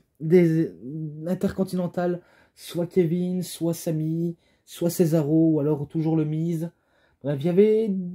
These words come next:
un petit suspense, à l'époque bien sûr, hein, parce que quand je regarde en D V D actuellement, je me dis,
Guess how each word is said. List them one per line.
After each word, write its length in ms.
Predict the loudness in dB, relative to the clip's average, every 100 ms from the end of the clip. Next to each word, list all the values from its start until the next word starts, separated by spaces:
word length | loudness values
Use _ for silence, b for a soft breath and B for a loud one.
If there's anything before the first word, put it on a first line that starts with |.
| -6
un 120 | 2 6
petit 280 | 6 4
suspense, 720 | -4 -6 -4 -2 -2 -4 -14 _ -20 _ _ _
à 100 | 2
l'époque 360 | 2 4 0
bien 180 | 2 -2
sûr, 300 | -2 -6 -6
hein, 160 | -6 -8 _
parce 160 | -18 -10
que 200 | -10 -10 b b b _
quand 200 | -2 -2
je 80 |
regarde 360 | 0 0 0 -2
en 240 | -4 -4
D 160 | -2 0
V 100 | 2
D 100 | 0
actuellement, 640 | -2 -2 0 2 2 0 b b b
je 120 | _
me 60 | -4
dis, 300 | 0 0 0